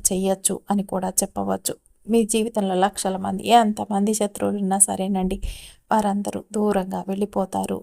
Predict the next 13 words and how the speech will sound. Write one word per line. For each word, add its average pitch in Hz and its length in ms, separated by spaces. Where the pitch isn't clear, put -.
అనే 196 200
చెప్పాలి. 196 500
చిన్నదే 214 480
కానీ 185 320
చాలా 196 300
అద్భుతమైన 190 640
పరిహారం 202 480
అనే 190 220
చెప్పవచ్చు 196 680
ఇది 196 260
అని 185 200
పండితులు 196 640
అంటున్నారు. 196 640